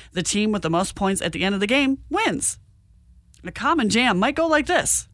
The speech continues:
Number one, blockers line up behind the pivot line and in front of the jammer line. Number two, jammers line up behind the jammer line. Number three, at the jam starting whistle,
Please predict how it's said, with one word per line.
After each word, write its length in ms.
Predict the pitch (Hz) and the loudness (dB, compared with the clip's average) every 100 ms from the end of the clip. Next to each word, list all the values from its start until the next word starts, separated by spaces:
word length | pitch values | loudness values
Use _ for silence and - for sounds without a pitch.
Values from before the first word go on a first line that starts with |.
| - | -8
Number 260 | 160 160 | -4 -2
one, 340 | 180 247 190 147 - | 0 0 -2 -6 -4
blockers 380 | 175 175 190 180 | 0 0 0 0
line 180 | 180 180 | 2 2
up 100 | 190 | 2
behind 280 | 185 180 185 | 0 2 0
the 40 | |
pivot 280 | 196 247 277 | 0 -2 0
line 240 | 165 165 | 2 2
and 160 | - 196 | 0 -2
in 80 | 180 | -2
front 180 | 262 269 | -2 0
of 60 | |
the 80 | 254 | 0
jammer 300 | 269 294 370 | 0 0 0
line. 300 | - - - - - - - | -2 -4 -12 -20 -20 -20 -4
Number 200 | 156 147 | -2 0
two, 380 | 160 190 185 - | 0 0 -2 -4
jammers 460 | - 196 208 214 214 - - | -2 0 0 -2 -4 -10 -10
line 320 | 180 190 254 | 0 2 2
up 180 | 269 - | 0 0
behind 380 | 202 185 233 262 | 0 2 2 0
the 60 | |
jammer 340 | 240 254 202 165 | 0 0 2 0
line. 340 | 143 113 95 - - - - - | -2 -6 -12 -20 -20 -20 -20 -4
Number 240 | 180 180 | 0 0
three, 380 | 170 190 233 - - - - - | 0 0 0 -4 -10 -20 -14 -4
at 160 | 180 | -2
the 100 | 165 | -2
jam 380 | 156 190 196 262 | -2 0 2 2
starting 400 | 269 285 277 277 | 2 2 2 2
whistle, 400 | 320 - 233 233 | 2 0 0 -4